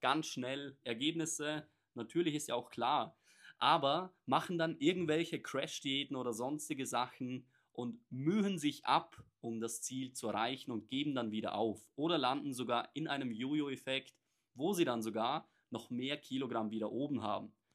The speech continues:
Spätestens, wenn dann wieder August, Oktober, November, Dezember kommt, dann haben sie dann wieder ihren Winterspeck oben und können das ja auch gut kartuschieren.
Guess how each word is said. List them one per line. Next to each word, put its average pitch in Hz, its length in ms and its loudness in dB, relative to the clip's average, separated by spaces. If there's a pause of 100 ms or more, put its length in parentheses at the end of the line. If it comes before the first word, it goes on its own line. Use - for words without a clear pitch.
(120)
Spätestens, 156 640 0
wenn 135 140 0
dann 139 160 2
wieder 135 440 2 (200)
August, 143 500 2
Oktober, 143 500 0
November, 135 360 2
Dezember 127 460 0
kommt, 131 460 -2 (380)
dann 143 340 2
haben 131 220 2
sie 131 140 0
dann 127 160 0
wieder 123 160 0
ihren 120 260 0
Winterspeck 143 600 2
oben 135 500 -2 (220)
und 110 120 -6
können 185 220 2
das 180 140 4
ja 143 100 4
auch 127 160 0
gut 151 180 0
kartuschieren. 147 800 0